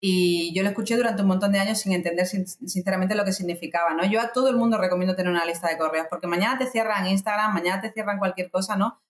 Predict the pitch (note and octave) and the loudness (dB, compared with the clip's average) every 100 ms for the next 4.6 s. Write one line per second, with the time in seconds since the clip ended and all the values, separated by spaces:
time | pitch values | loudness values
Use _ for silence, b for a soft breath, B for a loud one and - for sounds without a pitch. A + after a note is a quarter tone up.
0 | _ - A#3+ A#3+ B3+ B3 B3 A#3 G#3 G#3 | _ -4 -2 0 0 -2 -4 -6 -4 -2
1 | A3 A3 - _ - F3 F3+ F3 A3+ B3 | -2 -4 -14 _ -6 -4 -4 -4 0 0
2 | B3+ C4 C4 G3+ D#3 D3 _ _ - F3+ | 0 0 0 0 -6 -10 _ _ -8 -8
3 | E3 F3+ G3+ G3+ G3 G#3 G3 F#3+ F#3 F3+ | -6 -6 -2 0 0 0 -2 -4 -4 -4
4 | F3+ F3 F3 F3 F3 F3 | -4 0 2 2 0 -4